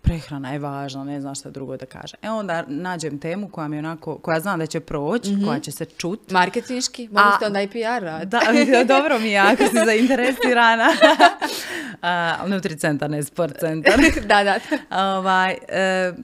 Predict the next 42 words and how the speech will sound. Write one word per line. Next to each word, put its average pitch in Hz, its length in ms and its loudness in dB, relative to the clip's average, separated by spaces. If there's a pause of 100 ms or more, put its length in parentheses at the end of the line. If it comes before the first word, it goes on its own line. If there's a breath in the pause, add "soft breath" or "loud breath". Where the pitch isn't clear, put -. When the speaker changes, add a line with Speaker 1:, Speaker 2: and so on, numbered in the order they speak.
Speaker 1:
i 202 80 -10
htjela 294 280 -2
sam 269 100 -4
reći, 277 300 -6 (460)
uvijek 277 480 0
nastojim 247 680 0 (160)
to, 240 400 0
ali 247 160 -2
uvijek 254 200 -6
pričam 156 340 -6
isto. - 500 -6
Speaker 2:
Mhm. 202 360 -6
Speaker 1:
Dakle, 160 480 -6 (120)
svi 269 200 -4
su 247 120 -8
ti 269 240 -2
Speaker 2:
Ali 240 120 6
treba 302 200 2
očito 311 240 -2
ponavljati 285 400 -2
da 196 80 -2
bi 196 100 -6
ljudi 202 160 -2
Speaker 1:
Da, 247 140 0
Speaker 2:
to 233 60 2
Speaker 1:
da, 190 40 4
da. 170 60 -2
Speaker 2:
shvatili. 156 600 0 (200 loud breath)
Speaker 1:
E, 180 220 -2
ove 233 380 0
godine, 180 680 -2
e, 165 160 -4
dakle, 160 240 -4
jedanaesti 156 460 -4
peti, 151 680 -6
održat 165 340 -6
će - 60 -20
se 143 380 -12
i 139 240 -12
ovogodišnji 175 520 -10
Secret 180 360 -14
Dinner, 185 380 -10